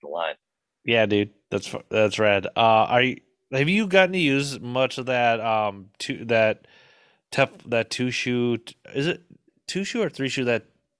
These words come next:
Speaker 2: one that they'll start bringing in with the Teflon, uh, clutch pads?
Speaker 1: Yeah, it's like, they're like the Kevlar pads. I've been, I have a three shoe, and I have a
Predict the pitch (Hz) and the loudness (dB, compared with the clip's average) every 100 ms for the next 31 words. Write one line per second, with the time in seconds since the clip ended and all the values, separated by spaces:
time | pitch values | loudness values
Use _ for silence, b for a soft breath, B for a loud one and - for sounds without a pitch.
0 | _ - 123 147 135 101 _ _ _ - | _ -10 -4 -4 -4 -8 _ _ _ -20
1 | 113 127 123 - 131 98 104 110 110 110 | -2 0 0 0 -2 -2 -4 -4 -4 -4
2 | 110 107 110 107 104 123 113 120 110 107 | -6 0 0 0 -2 -2 -2 0 2 0
3 | 101 b b b b _ _ _ - 113 | -4 b b b b _ _ _ -4 0
4 | 104 92 92 - _ - 113 - - 92 | 2 2 -2 -6 _ -8 -8 -6 -6 -6
5 | 87 - - _ _ _ _ _ _ - | -6 -8 -10 _ _ _ _ _ _ 2
6 | 139 135 82 - 104 - - - 110 110 | 4 6 4 0 -6 -6 -14 0 2 4
7 | 98 - 85 95 - - 113 113 110 104 | 2 -4 -4 -6 -6 -2 0 2 2 2
8 | 98 95 95 - B B - 131 143 98 | 0 0 -2 -10 B B -2 0 0 0
9 | - 139 147 120 117 120 127 - 131 131 | 0 2 2 0 -6 -6 -6 -4 -2 0
10 | 127 127 - _ _ - 104 104 113 113 | -2 -4 -10 _ _ -6 -2 0 0 -2